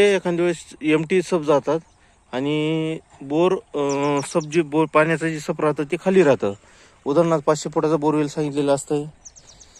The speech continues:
चारशे फुटापर्यंत बोरवेल घेतात. तुमचा, अं, प्रत्येक सप लागला पण पाणी नाही लागलं,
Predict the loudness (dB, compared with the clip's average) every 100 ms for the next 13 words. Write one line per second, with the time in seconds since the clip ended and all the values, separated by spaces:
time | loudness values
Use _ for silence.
0 | -20 -20 _ -20 -20 -12 2 4 4 0
1 | 0 0 2 0 2 4 4 2 0 -2
2 | -4 -4 -20 -20 -20 -20 _ -20 -12 -6
3 | -2 0 0 -2 -4 -2 -2 -4 -6 -4
4 | -6 -4 -6 -4 -2 0 0 0 -2 -4
5 | -4 -4 -2 -2 -2 -2 -4 -10